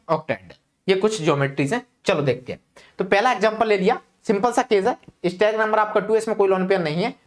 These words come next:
तो जैसे इन्होंने लिया बीसीसीएल टू, तो आप बनाओगे स्ट्रक्चर कैसे बनेगा?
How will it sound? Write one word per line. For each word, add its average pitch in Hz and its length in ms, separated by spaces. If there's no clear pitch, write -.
तो 170 60
जैसे 185 240
इन्होंने 180 240
लिया 190 260
बीसीसीएल 185 880
टू, 135 120
तो 151 100
आप 170 120
बनाओगे 185 320
स्ट्रक्चर 190 300
कैसे 196 200
बनेगा? 151 300